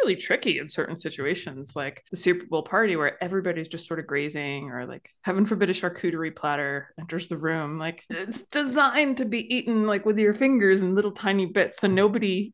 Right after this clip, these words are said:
could tell you how many ounces of cheese they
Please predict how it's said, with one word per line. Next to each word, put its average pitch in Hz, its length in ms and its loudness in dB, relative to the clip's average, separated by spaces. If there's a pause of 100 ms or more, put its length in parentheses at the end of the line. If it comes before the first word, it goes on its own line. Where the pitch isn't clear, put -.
(140)
could - 220 -4
tell 190 200 4
you 180 160 4
how 185 100 0
many 185 260 -4
ounces 180 420 -2
of - 280 -4
cheese 208 320 0
they 180 160 2